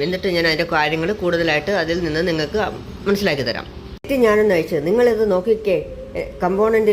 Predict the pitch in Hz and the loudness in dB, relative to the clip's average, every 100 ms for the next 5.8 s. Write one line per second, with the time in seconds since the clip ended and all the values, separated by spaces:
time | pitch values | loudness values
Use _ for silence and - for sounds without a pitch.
0 | 180 170 165 180 208 190 208 185 165 202 | 4 4 2 2 2 2 2 2 2 0
1 | 220 208 170 156 156 143 123 - - 185 | 0 0 -2 -2 -2 -4 -8 -12 -6 -2
2 | 185 175 156 165 196 214 202 190 170 160 | 2 2 2 2 4 4 4 2 0 0
3 | 160 156 147 143 139 135 139 139 - - | -2 0 0 0 0 -2 -4 -6 -14 -18
4 | - - 156 170 202 214 185 - 147 135 | -14 -4 2 4 4 4 2 -4 -4 -2
5 | 131 127 - - 165 170 208 | -4 -8 -14 -10 -2 2 2